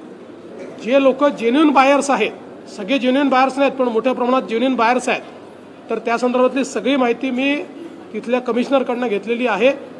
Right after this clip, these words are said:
आवश्यकता पडली तर सुप्रीम कोर्टात जाऊन देखील त्याला कसं प्रोटेक्ट करता येईल, कारण आता यातल्या काही इमारती सरकारी जमिनीवर बांधल्या आहेत, त्यामुळे आता त्याला कसं काय नियमित करायचं हा प्रश्न आहे. जिथे काही नियम तोडून बांधलेला आहे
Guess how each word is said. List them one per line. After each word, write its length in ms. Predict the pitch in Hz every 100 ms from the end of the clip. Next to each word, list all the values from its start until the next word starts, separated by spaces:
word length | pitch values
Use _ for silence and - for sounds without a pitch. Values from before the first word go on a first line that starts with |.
| - - -
आवश्यकता 440 | 208 240 262 277
पडली 260 | 262 233 247
तर 140 | 262
सुप्रीम 380 | 240 240 254 262
कोर्टात 260 | 262 247 254
जाऊन 220 | 214 220 247
देखील 400 | 240 269 277 -
त्याला 220 | 226 254
कसं 280 | 254 214 269
प्रोटेक्ट 380 | 247 233 254
करता 260 | 254 226 254
येईल, 140 | 226 160 - - - - 220
कारण 140 | 240
आता 180 | 240 269
यातल्या 360 | 233 214 269
काही 260 | 277 254 277
इमारती 380 | 262 269 277 294
सरकारी 400 | 277 262 302 311
जमिनीवर 360 | 294 277 285
बांधल्या 300 | 226 196 165
आहेत, 120 | 104 - - - - - -
त्यामुळे 220 | 214 247
आता 160 | 262 294
त्याला 360 | - 226 254
कसं 240 | 277 285 285
काय 200 | 285 285
नियमित 320 | 269 269 277 -
करायचं 320 | 262 262 269
हा 140 | 240
प्रश्न 320 | 240 240 - 247
आहे. 140 | - - - - - - 202
जिथे 380 | 196 262 285 294 285 - -
काही 140 | 214 254
नियम 300 | 247 254 269
तोडून 380 | 269 247 294 269
बांधलेला 380 | 262 269 277
आहे 240 | 269 254